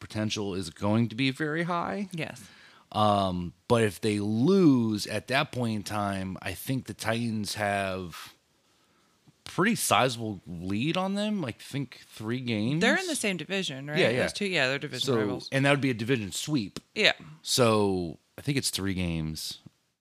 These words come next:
Speaker 1: So, yeah, that's, I don't know. It's a tough one. I'm gonna go ahead and say Colts are gonna win, probably take it.
Speaker 2: Oh, get out of my head. I was gonna pick the
Speaker 1: Yeah, I
Speaker 2: Colts,
Speaker 1: think the
Speaker 2: too.
Speaker 1: Colts are gonna take it.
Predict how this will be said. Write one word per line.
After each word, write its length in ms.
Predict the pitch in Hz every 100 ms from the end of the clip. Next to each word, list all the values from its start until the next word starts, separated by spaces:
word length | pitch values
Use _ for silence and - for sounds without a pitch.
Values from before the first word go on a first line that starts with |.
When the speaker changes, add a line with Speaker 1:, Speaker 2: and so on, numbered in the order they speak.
| _ _ _
Speaker 1:
So, 540 | - 104 95 95 90 87
yeah, 220 | 131 110 85 82 -
that's, 420 | 110 - - - _ - _ - - - _ - -
I 80 |
don't 100 | 190
know. 120 | 185 139
It's 120 | 143
a 40 |
tough 220 | 156 123
one. 220 | 110 98 -
I'm 100 | -
gonna 100 | 208
go 60 | 151
ahead 80 | 131
and 80 |
say 140 | 110 113
Colts 240 | 107 104
are 60 | 104
gonna 140 | 92
win, 220 | 95 76 - -
probably 380 | - 117 101 92
take 300 | 107 98 104
it. 120 | 98
Speaker 2:
Oh, 60 | -
get 100 | - -
out 60 |
of 60 | 156
my 80 | 147
head. 260 | 135 147 135
I 80 |
was 100 | 143
gonna 120 | 139 -
pick 120 | -
the 80 | 101
Speaker 1:
Yeah, 60 | 95
I 140 | 101
Speaker 2:
Colts, 20 |
Speaker 1:
think 100 | 127 101
the 60 |
Speaker 2:
too. 80 | 165
Speaker 1:
Colts 200 | 98 87
are 40 |
gonna 180 | 90 90
take 300 | 82 92 87
it. 160 | 87